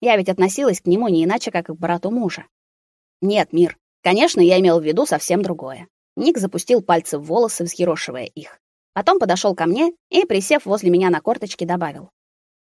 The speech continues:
"Просто будь осторожнее, хорошо?" Я не удержалась, протянула руку и погладила Никиту по щеке тыльной стороной ладони. Сейчас он был тем самым парнем, с которым мы когда-то познакомились.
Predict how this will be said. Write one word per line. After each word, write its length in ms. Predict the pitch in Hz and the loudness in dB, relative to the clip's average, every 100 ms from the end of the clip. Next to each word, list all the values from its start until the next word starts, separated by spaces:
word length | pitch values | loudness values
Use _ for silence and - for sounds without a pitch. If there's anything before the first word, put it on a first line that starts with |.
| - | -8
"Просто 440 | 160 165 - 165 - | -6 -6 -8 -10 -8
будь 240 | 180 339 | -4 -4
осторожнее, 560 | 180 - 160 - - 180 | -4 -6 -8 -8 -14 -16
хорошо?" 400 | - 185 - 294 _ _ _ _ _ _ - | -12 -10 -10 -12 _ _ _ _ _ _ -2
Я 140 | 247 | 2
не 120 | 320 202 | 2 2
удержалась, 580 | 175 160 247 277 - - | 0 -2 0 -2 -4 -10
протянула 420 | 196 285 392 247 | -4 2 4 4
руку 200 | 294 269 | 2 0
и 40 | |
погладила 460 | 196 170 190 202 160 | 0 0 0 0 0
Никиту 400 | 151 151 240 170 | -2 -2 -4 -4
по 80 | 151 | -8
щеке 380 | - 160 269 - | -10 -4 -4 -2
тыльной 280 | 165 180 | 0 0
стороной 380 | 170 165 147 160 | -2 -6 -4 -4
ладони. 480 | 156 160 147 - - _ _ _ _ _ | -4 -8 -12 -16 -20 _ _ _ _ _
Сейчас 380 | - 202 330 196 | -6 2 2 2
он 120 | 180 | 0
был 140 | 254 | 0
тем 220 | 240 233 185 | 0 -2 0
самым 320 | 220 190 165 | 0 0 0
парнем, 320 | 247 277 196 | 0 0 -4
с 80 | - | -6
которым 360 | 175 185 170 | -4 -2 -2
мы 120 | 185 294 | -2 -4
когда-то 360 | 156 160 175 | -4 -6 -8
познакомились. 800 | 160 156 165 151 143 131 - | -10 -6 -6 -6 -10 -12 -18